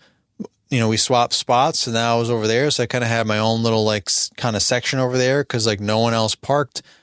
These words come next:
on the whole rest of that fence or, you know, like,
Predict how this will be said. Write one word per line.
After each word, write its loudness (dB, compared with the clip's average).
on -2
the -2
whole 0
rest 0
of -4
that 0
fence -2
or, 0
you 0
know, 0
like, -2